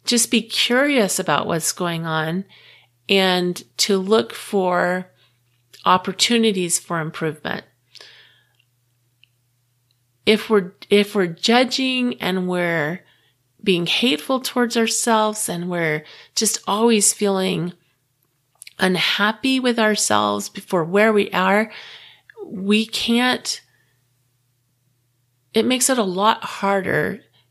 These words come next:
to just look within with compassion and say, "What do I need right now? What would help me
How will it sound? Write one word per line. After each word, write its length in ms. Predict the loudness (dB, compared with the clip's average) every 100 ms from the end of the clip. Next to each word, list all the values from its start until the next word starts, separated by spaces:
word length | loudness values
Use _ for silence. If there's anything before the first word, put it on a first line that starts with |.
| _ -4
to 420 | 2 4 2 0
just 380 | -2 -2 0 0
look 220 | -2 0
within 760 | -2 0 2 2 2 0 -4 -4
with 220 | 0 0 0
compassion 840 | -6 -4 -4 -2 0 0 0 -2
and 120 | -2
say, 320 | 0 2 0 -2 -12 -20 -20 -2
"What 280 | 2 2 2
do 220 | 2 2
I 160 | 2
need 460 | 2 2 2 2 0
right 440 | 0 0 0 -4
now? 540 | -4 0 0 -2 -8 -12 _ _ _ _ _ _ _ _ _ _ _ _ _ _ _ _ _ _ _
What 240 | 2 4 4
would 140 | 0
help 360 | 2 4 4 2
me 540 | 0 0 0 -4